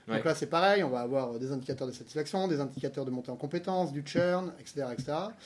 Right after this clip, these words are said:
Speaker 1: Et enfin, des indicateurs liés à, aux opérations, à la production, où là, ça va être plus, euh, la performance opérationnelle, l'optimisation, euh, des, euh, des activités, euh, le, euh, le, euh, le temps de delivery. Et enfin, des indicateurs, euh, plus transverses qui sont développement durable,
Speaker 2: Ouais.
Speaker 1: puisqu'aujourd'hui, en
Speaker 2: Mm.
Speaker 1: plus, c'est quelque chose de clé à prendre en compte,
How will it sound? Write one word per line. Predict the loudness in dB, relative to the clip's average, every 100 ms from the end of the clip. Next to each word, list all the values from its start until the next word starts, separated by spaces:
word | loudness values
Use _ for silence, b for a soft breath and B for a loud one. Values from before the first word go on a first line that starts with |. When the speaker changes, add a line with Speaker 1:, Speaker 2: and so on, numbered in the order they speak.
| B B
Speaker 1:
Et | -2
enfin, | 2 2 2 2
des | 2 2
indicateurs | 2 0 2 2 2
liés | 2 2
à, | 2
aux | 2
opérations, | 4 4 0 -2
à | -8
la |
production, | -4 -4 0 0 0 B B -4
où | 4
là, | 6
ça | 6 2
va |
être | -2
plus, | 0 2 4 0 B B -4
euh, | 0
la | 0
performance | -2 -2 -2 -4 -6
opérationnelle, | -10 -6 2 4 4 4
l'optimisation, | 0 0 -2 -2 -4 -4 -4 -4
euh, | -6 -6
des, | -6 -6
euh, | -6 -8
des | -8
activités, | -8 -6 -6 0 2 2 0 B B -10
euh, | -4 -2 -2 -2
le, | 0 4 6 6
euh, | 4 0 -4 -6 -6
le, | 0 0 0
euh, | -2 -6 -6 -6 0
le | 0
temps | 2 0
de |
delivery. | 2 4 4 4 0 -8 B B B 2
Et | 6 6
enfin, | 8 6
des | 6 4
indicateurs, | 2 2 4 4 6
euh, | 4 2
plus | -2
transverses | -2 0 2 2 0
qui | -8
sont | -4
développement | -2 -4 -2
durable, | 2 6 6
Speaker 2:
Ouais. | 4
Speaker 1:
puisqu'aujourd'hui, | -4 -2 -2 0 0
en | -2
Speaker 2:
Mm. |
Speaker 1:
plus, | -4
c'est | -6 -6
quelque | -6 -8 -6
chose | -6
de | -6
clé | -4 -2
à |
prendre | -2 -6 -6
en |
compte, | 2 2 2